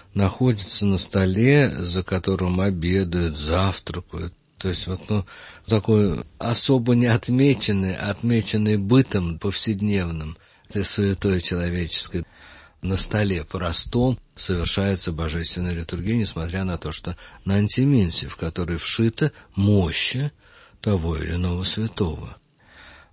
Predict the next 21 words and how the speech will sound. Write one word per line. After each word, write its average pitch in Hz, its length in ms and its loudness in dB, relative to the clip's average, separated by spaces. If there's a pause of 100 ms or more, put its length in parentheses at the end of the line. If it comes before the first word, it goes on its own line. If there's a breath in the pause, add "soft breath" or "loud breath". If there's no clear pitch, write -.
(100)
Вообще 98 380 2
антиминс — 131 580 2
это 104 220 0
вместо 110 500 2
престола, - 680 -6 (600 soft breath)
в - 120 -14
принципе, 110 720 2
но 98 320 0 (300 soft breath)
он 127 220 6
должен 117 400 4
полагаться 110 840 2
на 110 320 2 (240)
то 165 240 6
место, 123 960 2
которое 117 720 2 (640 loud breath)
по 120 120 4
чести - 760 2
своей 92 760 0 (600 loud breath)
принадлежало 101 960 2
бы 78 180 -8
Богу, 98 680 4